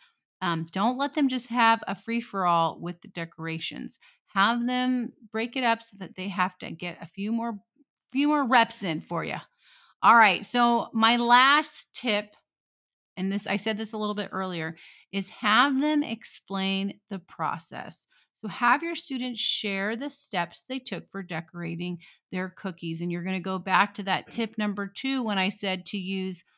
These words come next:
some challenge words that they have to use when they're talking. So if it has, it has to have their speech word. And then this is a good time that you could even take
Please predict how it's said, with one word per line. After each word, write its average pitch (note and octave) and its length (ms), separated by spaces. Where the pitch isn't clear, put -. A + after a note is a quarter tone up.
some G3 260
challenge A#3+ 640
words E3+ 420
that E3 140
they F3 120
have F3+ 480
to G#3+ 100
use E3+ 500
when E3+ 120
they're F3 140
talking. A3 640
So - 180
if E3+ 160
it F#3 100
has, F#3 400
it F#3+ 140
has E3 220
to F#3 80
have F3+ 80
their G3+ 80
speech - 400
word. - 240
And A3+ 260
then A3+ 260
this B3+ 220
is D#4+ 140
a E4+ 60
good A#3+ 200
time G#3 300
that G3+ 120
you G#3+ 120
could B3 140
even B3 260
take G3+ 320